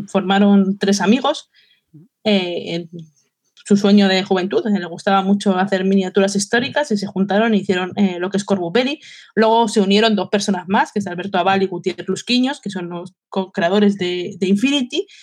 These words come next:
que estaban haciendo un cómic de un universo Infinity y así es como surge todo, ¿no? Eh,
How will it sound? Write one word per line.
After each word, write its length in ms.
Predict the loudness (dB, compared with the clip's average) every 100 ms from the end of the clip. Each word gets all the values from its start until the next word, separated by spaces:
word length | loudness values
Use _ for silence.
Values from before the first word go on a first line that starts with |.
| -20 _
que 80 | -2
estaban 240 | 0 0
haciendo 260 | 0 2 4
un 100 | 4
cómic 340 | 2 0 -2 -8
de 380 | -12 -10 -8 -6
un 120 | -6
universo 420 | -4 -2 0 4
Infinity 480 | 2 4 0 -2 -4
y 80 | -4
así 180 | -2 -4
es 60 | 0
como 200 | 0 0
surge 320 | -2 -4 -2
todo, 200 | -2 -2
¿no? 120 | -6 -8 -20 -20 -20 _ _ -2
Eh, 580 | 2 4 2 2 -2